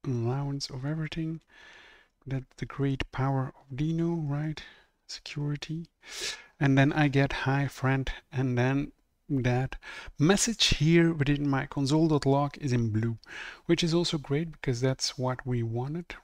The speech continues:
right? Shellec dot blue and output. So I think it's great to have a monorepo with a lot of functionality into it.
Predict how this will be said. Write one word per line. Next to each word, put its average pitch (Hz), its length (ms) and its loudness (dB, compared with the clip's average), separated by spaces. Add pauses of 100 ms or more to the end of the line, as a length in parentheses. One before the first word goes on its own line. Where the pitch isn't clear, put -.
right? 151 280 -6 (120)
Shellec 139 480 -4
dot 135 220 -10
blue 180 280 2 (460)
and 143 140 -2 (100)
output. - 420 -16 (1300)
So 185 200 0
I 175 60 0
think 196 360 -2 (840)
it's 185 280 0
great 160 360 -2 (100)
to 160 120 0
have 143 200 2
a 135 40 0
monorepo 147 680 2
with 131 160 4
a 123 40 4
lot 127 240 2
of 127 100 0
functionality 123 840 -2
into 120 220 -2
it. 80 140 -4